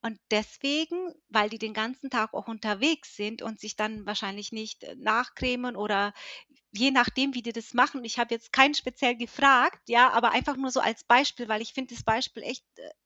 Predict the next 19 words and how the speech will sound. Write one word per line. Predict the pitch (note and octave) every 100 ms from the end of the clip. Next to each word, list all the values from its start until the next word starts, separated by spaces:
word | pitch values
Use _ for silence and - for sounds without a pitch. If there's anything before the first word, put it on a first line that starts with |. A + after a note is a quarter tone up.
| _
toll. | A#3+ C4 G#3+
Das | G3 G#3 -
kann | A#3+
man | A#3+
sich | A#3 -
gut | C4
vorstellen | - D#4 C#4+ - G3+ A3 D#4 - - - - -
oder | A3+
nachvollziehen. | G#3+ C#4 - A3+ A3 - B3 C#4+ E4+ - - - -
Ähm, | A#3 A3+ -
die | A3
haben | C4 C4+
eine | -
andere | A#3+ A#3 -
Eigenschutzzeit, | B3+ C#4+ C4 G#3+ - _ A3 A3+ -
aber | A#3 A3
die | G#3
bekommen | G#3+ - A3 - -
auch | G#3+ C4+